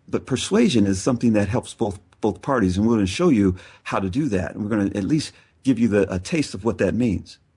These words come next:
Now, the other two Ps, I gave you four Ps. The other two Ps that underline all of those things is presence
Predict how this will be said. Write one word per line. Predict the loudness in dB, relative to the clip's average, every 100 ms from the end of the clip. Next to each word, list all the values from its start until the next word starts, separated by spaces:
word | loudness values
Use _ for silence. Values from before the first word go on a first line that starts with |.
| _ _ _ _
Now, | -2 0
the | 0 -2
other | -2 -2 -4
two | -2 -4
Ps, | -4 0 2 2
I | 2
gave | 2 0
you | 0
four | -2 -4
Ps. | -4 -2 -2 -2 -2
The | -2
other | 0 0
two | 0 0 -2
Ps | 2 2 4
that | 2 2
underline | 2 2 4 4 4 2 0 -8 -20 _
all | -2 0 2
of | 2
those | 0 0
things | -2 -4 -4 -8 -16 _ _ _ _ _ _ _ _ -2
is | 0 0
presence | -4 -4 -2 0 0 -2 -4 -10